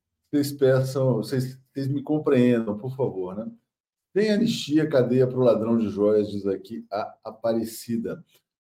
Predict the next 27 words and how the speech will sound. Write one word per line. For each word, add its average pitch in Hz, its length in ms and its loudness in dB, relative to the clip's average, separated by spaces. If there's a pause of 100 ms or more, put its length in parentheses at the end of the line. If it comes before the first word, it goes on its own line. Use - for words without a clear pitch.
(200)
O 117 80 -6
pessoal 127 320 4
todo 123 180 4
aqui 123 220 0
defendendo, 127 580 0
né? 110 120 -2
Na 117 100 0
verdade, 110 440 -2 (120)
tem 131 160 0
anistia. 131 520 -4 (560)
Mas 156 220 2
é, 202 140 10 (100)
ontem 180 460 0
o 135 240 0
presidente 135 580 0
Lula 135 220 0
concedeu 131 420 0
uma 131 100 4
entrevista 123 440 0
muito 165 240 -4
importante 135 720 -4
pro 107 200 -14
Kennedy 127 420 2
Alencar, 101 540 0
grande 127 320 2
jornalista, 113 640 0
né? 131 180 -6